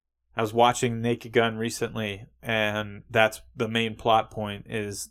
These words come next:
the, the Queen is coming to the States, and these subjects can be controlled. This evil mastermind can control these subjects to kill whoever he wants. And I believe it's through, like, their watches or something. I,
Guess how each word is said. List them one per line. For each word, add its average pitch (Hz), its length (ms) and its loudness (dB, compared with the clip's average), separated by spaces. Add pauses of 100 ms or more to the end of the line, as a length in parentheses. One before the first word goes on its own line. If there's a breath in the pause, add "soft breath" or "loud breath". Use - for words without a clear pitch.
the, 104 560 -6
the 110 120 0
Queen 123 500 0
is 107 720 -4
coming 131 300 0
to 123 120 -2
the 113 140 -4
States, - 640 0 (680)
and 113 400 -2
these 110 640 -6 (160)
subjects 120 600 2
can 117 160 -6
be 117 100 -2
controlled. 110 800 4 (280)
This 117 280 -2
evil 123 300 0
mastermind 107 840 -2
can 107 160 -12
control 120 480 4
these 110 180 -4
subjects 104 520 -2
to - 180 -6
kill 113 380 2
whoever 107 340 2
he 113 120 -6
wants. 107 580 -4 (560)
And 120 120 -2
I 135 60 2
believe 156 320 0
it's 147 140 -4
through, 143 240 -4
like, 117 180 0
their 101 140 -4
watches 98 640 -6
or 160 60 -14
something. 160 380 -12
I, 127 100 -4